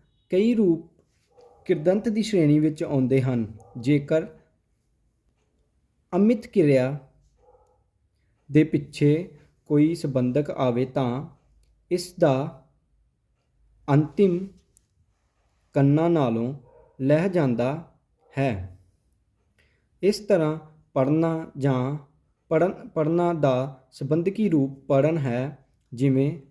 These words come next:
ਪੜ੍ਹਨ ਵਾਲਾ ਵਿਦਿਆਰਥੀ ਪਾਸ ਹੁੰਦਾ ਹੈ। ਕਿਰਿਆ ਦੀ ਕਿਰਦੰਤ ਰੂਪ ਵਿੱਚ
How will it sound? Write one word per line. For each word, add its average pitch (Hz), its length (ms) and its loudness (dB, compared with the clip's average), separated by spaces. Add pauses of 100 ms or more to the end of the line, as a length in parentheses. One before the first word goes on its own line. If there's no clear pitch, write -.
(540)
ਪੜ੍ਹਨ 165 280 2
ਵਾਲਾ 165 540 0 (280)
ਵਿਦਿਆਰਥੀ 135 580 -2
ਪਾਸ 123 380 -4
ਹੁੰਦਾ 120 300 -2
ਹੈ। 113 360 -4 (2500)
ਕਿਰਿਆ 220 300 4
ਦੀ 214 380 -2 (340)
ਕਿਰਦੰਤ 185 460 0
ਰੂਪ 151 560 0 (340)
ਵਿੱਚ 147 380 -4